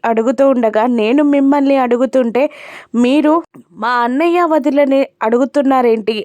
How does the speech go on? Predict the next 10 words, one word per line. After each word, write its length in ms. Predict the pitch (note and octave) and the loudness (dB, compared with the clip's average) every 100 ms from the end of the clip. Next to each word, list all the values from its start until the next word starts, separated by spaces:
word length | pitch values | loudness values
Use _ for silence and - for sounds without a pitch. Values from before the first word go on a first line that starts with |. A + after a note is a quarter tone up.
| - | -4
అని 280 | G#3 G#3 B3 | -4 -2 -2
మీరా 340 | C4 C4 B3+ C4 G#3+ | 0 0 -2 -2 -2
అడుగుతుండగా, 720 | G#3 A#3+ G#3+ B3+ A3+ G#3+ A3+ - | -2 -2 0 -2 0 0 -2 -2
"ఎందుకంటే 600 | G3 G3+ B3 C4+ A3+ G#3+ C#4 - - - - - | -4 0 0 0 -2 -4 -4 -8 -20 -20 -14 -4
నన్ను 280 | A#3 C4 C4 | -2 0 -2
షూట్ 360 | - C#4+ D4+ - | -2 -2 0 0
చేసింది 500 | D4 C4+ B3+ A#3+ C#4 - | -2 0 -2 0 -2 -2
మీ 180 | A#3 A3 | -2 0
అన్నయ్య 400 | G#3 A3 C4+ C#4 | 0 0 0 0
కాబట్టి" 500 | C#4 A#3+ A#3+ A#3+ | 0 -2 -2 -2